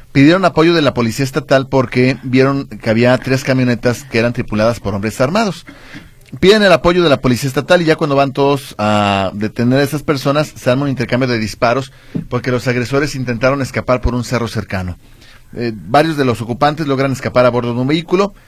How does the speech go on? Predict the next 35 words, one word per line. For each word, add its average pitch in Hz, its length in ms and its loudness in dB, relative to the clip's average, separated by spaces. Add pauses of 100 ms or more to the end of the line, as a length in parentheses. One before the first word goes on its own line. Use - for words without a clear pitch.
(360)
los 117 260 0
otros 147 440 0
dejan 139 300 0
abandonados 127 680 0
las 101 220 -2
otras 123 200 -4
dos 127 160 -4
camionetas 151 580 -4 (220)
y 117 100 0
escapan 113 440 -2
corriendo. 98 460 -6 (360)
No 147 140 4
hubo 185 120 4
detenidos 151 480 0
en 131 80 0
este 139 180 -2
servicio, 151 520 -2
pero 139 180 4
sí 123 140 -6
se 143 100 0
logra 135 220 0
el 127 80 -2
aseguramiento, 117 580 -2
como 107 180 -4
te 110 120 -4
digo, 127 320 -2 (360)
de 104 100 -4
dos 117 180 2
vehículos, 165 640 2
de, 110 540 0
eh, 104 340 -2
cartuchos 135 540 -2
de 113 80 0
diferentes 120 420 -2
calibres, 127 540 2